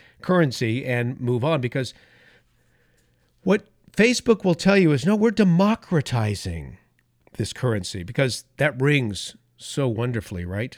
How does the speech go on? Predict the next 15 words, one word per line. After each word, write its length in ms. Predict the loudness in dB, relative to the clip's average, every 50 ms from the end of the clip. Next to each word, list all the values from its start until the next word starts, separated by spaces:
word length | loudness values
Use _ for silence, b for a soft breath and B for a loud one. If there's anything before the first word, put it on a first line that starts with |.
| -20 _ _
to 140 | -10 -8
the, 240 | -6 -6 -6 -6 -8 -8 -10
the 80 | -10
millennial 440 | -8 -6 -4 -2 -2 -2 -4 -4 -4
ears, 380 | -4 -4 -2 -2 -4 -6 -8 -10
democracy. 680 | -8 -8 -6 -6 -6 -6 -6 -8 -6 -6 -6 -6 -8 -10 _ _ _ _ _ _ _ _ _ _ _ -20 _ _ _ _ -20 -18 -16 -16 -16 -16 -16 -16 -16 -16 -16 -16 b b b b b b b b
Because 300 | -2 0 0 0 0 -2
theoretically, 640 | -2 -2 0 2 4 4 4 4 2 0 0 0 0
removing 420 | 0 0 2 2 2 0 0 -2
a 40 | -4
central 340 | -4 -4 -4 -4 -4 -4 -2
bank 220 | -2 -2 -2 -4
from 140 | -4 -2 -2
the 80 | -2
equation, 580 | -2 -2 -4 -4 -2 -2 -2 -4 -4 -6 -8